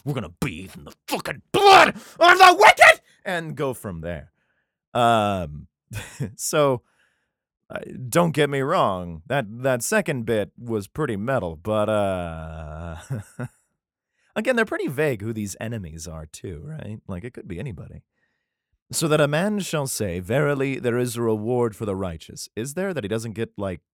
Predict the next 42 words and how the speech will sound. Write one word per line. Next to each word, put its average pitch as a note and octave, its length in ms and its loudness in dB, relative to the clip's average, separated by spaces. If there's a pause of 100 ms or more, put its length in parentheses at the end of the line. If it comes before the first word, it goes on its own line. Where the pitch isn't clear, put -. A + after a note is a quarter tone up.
(200)
killed G#2+ 380 -4
and E2 240 -10 (240)
his E2+ 180 -10
blood F2 400 -8 (240)
washed F2 400 -10
on F2 80 -8
the E2 80 -12
feet F2+ 300 -12
of E2 280 -12
other F2+ 240 -10
people? D3+ 400 -16 (540)
"Verily, D3+ 460 2
he D#3+ 160 -2
is C3+ 160 -2
a C3+ 60 -2
God B2 340 -2
that A2+ 120 -4
judgeth G2+ 440 -6
in F#2 60 -8
the F2+ 140 -6
earth." E2 280 -10
But - 140 -10 (180)
you're C3+ 140 -8
not D#3 180 -10
supposed F3+ 400 -12
to F2+ 80 -12
judge. - 640 -18
God's C#3+ 340 -12
the - 80 -16
only E3 220 -14
one, D#3 260 -18
right? D#3+ 280 -16 (520)
Or G2+ 140 -6
is F#2+ 100 -6
that G#2 260 -4
what G2+ 140 -8
I F2 80 -8
keep - 240 -14
hearing D#2 380 -10
people - 320 -14
say? - 320 -18 (1700)
Um, C3 480 2